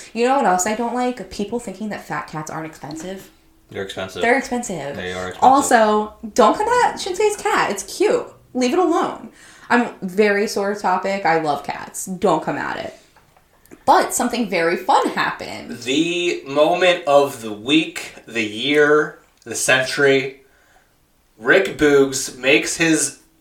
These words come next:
Speaker 2: main roster debut.
Speaker 1: Yeah.
Speaker 2: Comes out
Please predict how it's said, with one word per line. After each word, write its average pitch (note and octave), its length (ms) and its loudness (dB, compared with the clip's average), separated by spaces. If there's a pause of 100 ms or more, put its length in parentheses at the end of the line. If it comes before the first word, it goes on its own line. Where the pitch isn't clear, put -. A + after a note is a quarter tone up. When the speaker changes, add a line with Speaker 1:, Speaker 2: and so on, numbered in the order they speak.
(360)
Speaker 2:
main E3 300 2
roster E3 500 6
debut. A2+ 580 0 (280)
Speaker 1:
Yeah. A#3 400 0 (140)
Speaker 2:
Comes - 360 2
out - 500 2